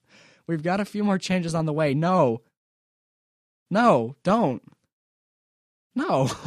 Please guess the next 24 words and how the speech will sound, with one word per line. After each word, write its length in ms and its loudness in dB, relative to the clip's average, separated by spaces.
<laughs> 140 4
But 180 -4
the 240 0
above 360 2
are 100 0
some 180 -4
of 120 -4
our 100 0
big 340 -4
gameplay 460 -4
plans 240 -4
for 100 -14
the 80 -8
preseason. 760 -8
That 180 -8
said, 200 -4
we're 60 -2
not 180 -2
going 200 -8
to 40 -8
stop 240 -8
the 80 -12
conversation 600 -6
here. 480 -6